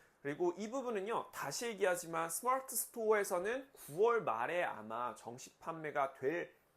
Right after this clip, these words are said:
예정이고요. 지금 현재는 전자도서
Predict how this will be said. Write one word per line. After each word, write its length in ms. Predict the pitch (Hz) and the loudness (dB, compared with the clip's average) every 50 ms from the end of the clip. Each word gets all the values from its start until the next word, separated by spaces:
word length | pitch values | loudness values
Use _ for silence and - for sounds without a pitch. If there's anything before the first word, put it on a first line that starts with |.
| 120 113 | -8 -4
예정이고요. 920 | 117 110 113 131 135 190 226 233 175 131 101 98 107 117 127 120 - - - - _ - | -2 0 0 2 2 2 2 2 2 -4 -6 -6 -4 -2 -2 -2 -4 -8 -18 -20 _ -14
지금 180 | - 135 131 135 | -10 -8 -8 -6
현재는 680 | - - 220 233 202 220 214 208 214 220 226 247 269 - _ _ | -4 -4 -4 -2 0 0 0 0 0 0 -2 -4 -6 -10 _ _
전자도서 800 | - - - 117 127 135 175 175 - 135 113 - - - - | -16 -12 -10 -8 -4 0 2 2 2 0 -2 -6 -6 -10 -10